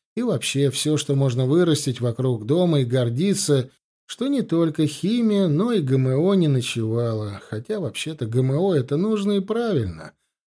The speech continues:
а вот химию пока что не реабилитировали. Мысли текут медленные и ленивые, патока, а не мысли, что обычно в постоянном суетливом поиске кормового участка побольше и погуще.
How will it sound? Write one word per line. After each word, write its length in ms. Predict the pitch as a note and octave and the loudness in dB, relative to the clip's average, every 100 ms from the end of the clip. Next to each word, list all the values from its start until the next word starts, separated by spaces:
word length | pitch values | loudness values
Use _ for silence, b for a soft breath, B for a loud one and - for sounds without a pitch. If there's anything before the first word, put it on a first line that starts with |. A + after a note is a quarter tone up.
| _ - | _ -8
а 100 | C3 | -4
вот 120 | G3 | -4
химию 400 | - G#3+ A#3 D#3 | -4 -2 0 0
пока 320 | G#2 G2+ A#2+ | -2 -6 -4
что 220 | C3 - C#3 | -4 0 4
не 240 | C3+ C#3 | 6 6
реабилитировали. 1120 | C#3 C3 B2+ B2+ A#2+ G#2 G2 F2 E2+ D#2+ E2 _ _ _ _ _ _ _ | 4 2 2 0 -2 -6 -4 -6 -8 -12 -16 _ _ _ _ _ _ _
Мысли 500 | G2+ A#2 C#3 C#3+ C#3 | -4 2 4 4 2
текут 400 | B2+ B2 B2 A2+ | -2 -2 -2 -4
медленные 800 | A#2 C3 F#3 A3 G3+ G3 F#3+ F#3+ | 0 0 2 0 0 0 2 2
и 20 | F3+ | 2
ленивые, 840 | E3+ D3+ B2 A2+ F#2+ F2 E2 D#2 - | 2 2 2 2 -2 -6 -10 -12 -8
патока, 800 | A#2+ B2 C3 D3+ D3 A#2+ F2 - _ | -4 -2 -2 -2 -4 -6 -8 -14 _
а 120 | A2+ | -4
не 160 | A#2+ B2+ | 0 2
мысли, 640 | B2 A#2 G#2 - F2 D#2 - _ _ _ _ | 2 0 -2 -6 -12 -14 -20 _ _ _ _
что 260 | - - E2 | -18 -14 -14
обычно 560 | D#2 A#2+ E3+ - C#3+ | -8 -2 -2 0 -2
в 100 | C#3 | -2
постоянном 720 | - - D3 F#3 A#3 A3 E3+ | -2 -2 -2 0 0 0 -2
суетливом 720 | - B2+ B2 A#2+ D#3 E3+ B2+ | -2 -2 -2 -2 -2 0 0
поиске 480 | - C3+ C#3+ C3+ A2+ | 0 2 2 2 -6
кормового 640 | G#2 A#2+ A#2 A2+ A#2+ A#2+ G#2+ | -6 -2 0 0 0 0 -2
участка 640 | G2 - D#3 E3+ - C3+ | -2 -2 0 -2 -2 -4
побольше 640 | A2+ B2 C3+ F3 D#3+ C#3 | -2 -2 0 0 0 0
и 20 | B2+ | -2
погуще. 880 | A#2+ A2+ G#2 G2+ F2 - - D2 | -2 -4 -4 -4 -4 -8 -8 -12